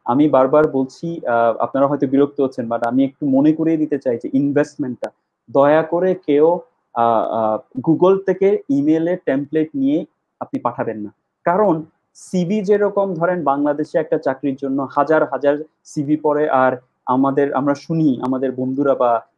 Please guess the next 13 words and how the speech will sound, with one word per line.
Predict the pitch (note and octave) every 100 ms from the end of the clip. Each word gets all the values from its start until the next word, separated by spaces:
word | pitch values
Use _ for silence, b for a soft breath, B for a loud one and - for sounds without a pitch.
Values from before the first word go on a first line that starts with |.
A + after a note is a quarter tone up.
| A#2+
বড় | A#2+ B2+
ভাইরা | B2+ C3+ C3+
যারা, | B2 B2 B2
আহ, | B2+ - _ A2+ A2+ A2 - A2+
recruit | A2+ C#3 G3 F3+
করেন, | C#3 A2 - _
তারা | D3+ D#3+
বলেন | C#3+ C#3+ G3
তারা | A3 C3 C3+
trash | C#3 C#3 C3 -
box | C3+ C3+ -
নিয়ে | C#3+
বসেন | B2+ B2 G#3+